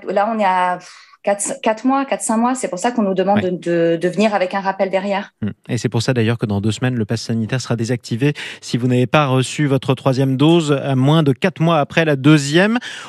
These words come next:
Speaker 2: Autre sujet, justement, le groupe sanguin. On en entend de plus en plus parler. Certains groupes sanguins seraient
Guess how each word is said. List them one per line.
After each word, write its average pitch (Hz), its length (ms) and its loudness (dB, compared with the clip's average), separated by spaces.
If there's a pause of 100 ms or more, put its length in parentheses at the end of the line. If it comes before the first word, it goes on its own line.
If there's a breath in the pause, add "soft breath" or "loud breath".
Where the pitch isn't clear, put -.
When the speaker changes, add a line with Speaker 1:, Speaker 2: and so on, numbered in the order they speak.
Speaker 2:
Autre 226 460 4
sujet, 165 680 0
justement, 147 480 -4
le 123 180 -2
groupe 139 500 -2
sanguin. 143 640 -2
On 135 140 -2
en 123 120 2
entend 127 280 0
de 127 40 -2
plus 135 200 -2
en 131 100 2
plus - 220 -6
parler. 131 280 -2
Certains 160 440 -6
groupes 123 260 -4
sanguins 139 340 -2
seraient 143 360 -4